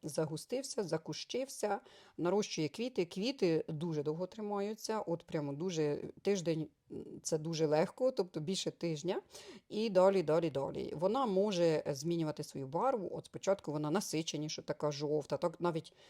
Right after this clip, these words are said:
глибоко жовта, така густого жовтого кольору, потім червонуватість якась є, потім вона дещо висвітлюється трішки, але вона в будь-якому моменті, в будь-якому етапі свого квітування прекрасна, чарівна.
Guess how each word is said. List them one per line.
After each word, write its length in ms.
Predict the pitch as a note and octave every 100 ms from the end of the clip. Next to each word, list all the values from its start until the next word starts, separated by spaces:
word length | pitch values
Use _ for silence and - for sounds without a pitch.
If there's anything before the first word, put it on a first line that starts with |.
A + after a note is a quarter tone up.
| - - _ _ - _ _ _
глибоко 720 | D#3+ D#3 F3 G#3+ F#3 - F#3
жовта, 720 | D#3+ E3 E3+ E3 - D#3+ D3+
така 240 | D3 D3+ D3
густого 600 | C3 F#3 - F3+ F3 D#3+
жовтого 380 | D#3 D3 D3+ D3
кольору, 500 | - D3+ C#3+ C#3+ C#3+
потім 240 | C#4 G3+
червонуватість 920 | - A3 B3+ A#3+ C#3 D3 D#3+ D#3 D3 -
якась 320 | C#3+ D3 -
є, 100 | D3+
потім 260 | C#4 C#4+ A3+
вона 220 | G#3 G3+
дещо 300 | F#3 - G3
висвітлюється 840 | A#3 - D3+ F#3+ F#3 F3 E3 E3
трішки, 640 | - E3+ E3+ - - D3+ D#3 - - -
але 280 | - F3 A3
вона 220 | E3 E3
в 60 | E3
будь-якому 520 | D3+ F#3 D3+ - C#3
моменті, 580 | C#3 E3+ C4 C#4+ G#3 F#3+
в 40 |
будь-якому 680 | D3+ D3+ D3+ C#3+ - D3 C#3+
етапі 340 | D#3+ E3 D3+ D3+
свого 440 | - D#3+ D#3 D3
квітування 600 | - C#3+ C#3+ D#3 D#3+ D#3+
прекрасна, 640 | D3 - - F#3+ C#4+ - F3+
чарівна. 680 | - D3+ F#3 A#3+ G#3 G3